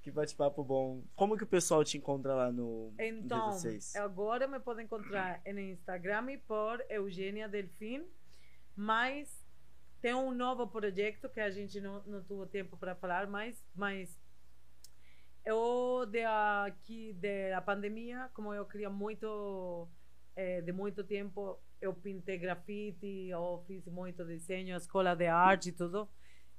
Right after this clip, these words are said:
Speaker 2: E tem uma coisa que eu queria tatuar, de, tinha muito tempo. Então agora comecei meu projeto, que se chama da, se fala da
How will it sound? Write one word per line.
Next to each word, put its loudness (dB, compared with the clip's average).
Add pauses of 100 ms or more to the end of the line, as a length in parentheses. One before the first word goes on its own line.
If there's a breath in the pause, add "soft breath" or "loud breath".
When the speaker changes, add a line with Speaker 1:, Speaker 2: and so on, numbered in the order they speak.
(160)
Speaker 2:
E 4
tem 4
uma 0
coisa 2
que -2
eu -2
queria 2
tatuar, 2
de, -2 (440)
tinha -2
muito 0
tempo. -2 (420 soft breath)
Então 6
agora 8 (320)
comecei 2
meu 0
projeto, 0 (160)
que 2
se 0
chama 6
da, 4 (220 soft breath)
se 0
fala 8
da 6